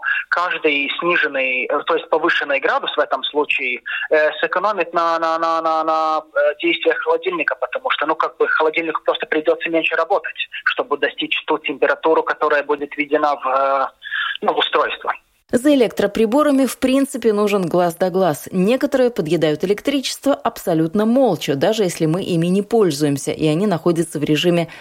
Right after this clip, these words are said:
Speaker 2: так называемого ожидания, но включены при этом в сеть.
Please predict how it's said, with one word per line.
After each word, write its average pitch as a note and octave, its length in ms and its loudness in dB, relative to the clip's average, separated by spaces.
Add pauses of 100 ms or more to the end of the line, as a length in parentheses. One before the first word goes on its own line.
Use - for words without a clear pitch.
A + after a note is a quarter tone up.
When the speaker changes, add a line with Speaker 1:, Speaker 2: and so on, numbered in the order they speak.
(100)
Speaker 2:
так - 160 -2
называемого E3+ 680 2
ожидания, F3 880 2
но D#3+ 220 2
включены E3 500 0
при D3+ 160 0
этом D3 240 0
в - 60 -14
сеть. - 360 -10